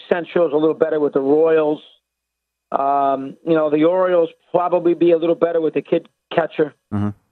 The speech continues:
Speaker 1: But I would say somebody would still lose a hundred. Diamondbacks would be improved. I'd say somebody will lose a hundred. I would say the Orioles, because that division is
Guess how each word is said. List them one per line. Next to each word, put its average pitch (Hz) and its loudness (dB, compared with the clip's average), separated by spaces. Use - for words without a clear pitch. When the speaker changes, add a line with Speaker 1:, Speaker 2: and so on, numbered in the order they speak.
Speaker 1:
But 180 0
I 208 0
would 214 0
say 233 0
somebody 208 -2
would 175 0
still 202 0
lose 185 2
a 160 2
hundred. 165 -4
Diamondbacks 175 -2
would 165 -4
be 156 2
improved. 147 0
I'd 190 -6
say 214 0
somebody 208 0
will 190 2
lose 208 2
a 180 2
hundred. 185 -2
I 175 0
would 170 0
say 247 2
the 233 0
Orioles, 202 2
because 233 2
that 196 -2
division 190 -2
is 165 -4